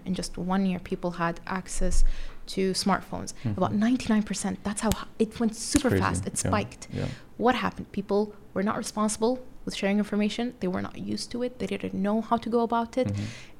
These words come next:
Speaker 1: In fact, we've seen such an escalation in local violence at that time.
Speaker 2: Wow.
Speaker 1: Certain groups were trying to post certain negative comments and stereotypes, and we
Speaker 2: Yeah.
Speaker 1: were reinforcing such a negative,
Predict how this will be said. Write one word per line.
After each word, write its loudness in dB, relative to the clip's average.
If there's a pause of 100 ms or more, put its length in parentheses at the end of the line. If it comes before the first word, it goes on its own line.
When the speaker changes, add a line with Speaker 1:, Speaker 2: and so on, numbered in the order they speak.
Speaker 1:
In 2
fact, 0
we've -2
seen 2
such -4
an 2
escalation -2
in 2
local 0
violence -2
at -6
that -6
time. -6 (200)
Speaker 2:
Wow. -6
Speaker 1:
Certain 2
groups 0
were 2
trying -2
to -4
post -2
certain -2
negative -2
comments -2
and 0
stereotypes, 0
and -2
we 2
Speaker 2:
Yeah. 2
Speaker 1:
were 2
reinforcing 0
such -2
a 2
negative, 2